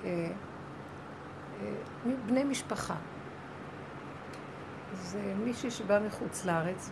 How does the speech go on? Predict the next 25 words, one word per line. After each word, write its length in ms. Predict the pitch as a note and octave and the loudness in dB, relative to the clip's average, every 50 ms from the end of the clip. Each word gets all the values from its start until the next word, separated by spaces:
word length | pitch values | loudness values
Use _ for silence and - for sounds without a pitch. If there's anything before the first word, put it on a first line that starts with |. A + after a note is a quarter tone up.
| E3+ E3+ | -4 -2
והייתה 840 | F3+ F3 F3 E3+ F3 F#3+ F#3+ - - - G3 F#3+ E3+ - G3+ F#3 F3 | 0 2 2 2 0 0 -2 -4 -4 -4 -4 -2 -2 0 2 2 2
אצלי 320 | E3 - - - F#3 E3 | 0 0 -2 -2 -2 0
עם 120 | E3 E3+ E3+ | 0 2 2
הילדים 380 | E3+ F3 F3 E3 D3+ E3 D#3+ | 2 2 2 0 0 -2 -2
שלה, 160 | - - G3 D#3+ | -2 -2 -2 0
והיא, 120 | G3 G3+ - - - - - - - - - - - - - - - - - - - | 0 0 0 0 -4 -8 -10 -10 -10 -10 -10 -8 -8 -8 -8 -8 -8 -8 -8 -6 -2
היא 100 | - E4 F#4+ G#4 G#4+ - - - - - - - | 0 2 2 2 0 -2 -6 -6 -6 -4 -4 -4
מתוקה, 420 | F#4+ - - - - - G#4 F#4+ G4 G4 - - - G3+ | 0 2 2 2 4 6 6 6 6 4 0 -4 -4 2
בת 220 | F3 G#3+ A#3 A3+ - | 4 4 4 4 2
משפחה. 440 | A#3+ G#3 - - - - - - F#3+ F#3+ - - - - - - - - - - - | 0 -2 0 0 0 0 0 -2 -4 -4 -6 -8 -10 -10 -10 -10 -10 -10 -8 -6 -2
קשקשה, 480 | G4 G4+ - - A#4 A4 F#4 - G#4 F#4+ - - | 0 0 2 4 4 4 6 4 2 0 2 2
קשקשה, 460 | G4+ E4+ - - D#4 B3+ - A#3 G3 | 0 0 2 0 0 2 2 2 2
קשקשה. 520 | G3 - A#3+ A#3 - - A#3+ - - F#3+ F#3 | 2 0 -2 -2 0 0 2 2 2 0 0
עכשיו, 240 | F#3 - G3+ F#3 F#3+ - - - - - - - - - - - - - - - - - - - - - - - - - - - G#3 G3 | 2 2 2 2 2 -2 -6 -8 -8 -8 -8 -8 -8 -8 -8 -8 -8 -8 -8 -8 -8 -8 -6 -6 -6 -6 -8 -8 -8 -8 -4 -2 -2 2
ועוד 320 | G3+ A#3 B3+ - D4+ - G4+ | 4 6 8 8 8 8 8
היו, 220 | G4 D4 A3+ G3 E3+ E3 - - - - - - - | 8 8 8 8 6 4 2 -4 -8 -8 -8 -2 0
אז 160 | G3+ G#3 G3+ A3 G#3 | 2 4 4 8 8
הם 140 | B3+ D4+ E4+ E4+ B3+ | 10 10 10 8 6
דיברו 300 | C4 A#3+ B3+ B3+ C#4+ C4 | 4 2 4 4 4 6
ביניהם, 440 | A#3 A3 G3+ G3 F#3 F3+ E3 E3 E3 - - - - - - - - - - - - | 6 6 6 6 4 2 2 0 0 -2 -6 -8 -8 -10 -8 -8 -6 -6 -6 -2 2
ודיברו 440 | A3+ G#3+ G3+ A#3+ A#3 C4+ C4+ C#4+ D4 D4 C4+ | 2 4 4 2 2 4 4 6 6 6 4
המון, 460 | C#4+ C4+ A#3+ G3+ F3+ F3+ F#3 F#3+ F#3+ - - | 4 4 4 4 4 4 4 2 0 0 -2
ודיברו 340 | G#3 G#3+ A3+ C4+ C4+ - B4+ | -2 0 0 0 2 2 4
על 140 | C5 B4+ B4+ | 6 6 6
העולם. 480 | A#4+ G#4 G4 F#4 F4 E4+ F4 F4+ E4+ | 8 8 8 8 8 8 6 6 4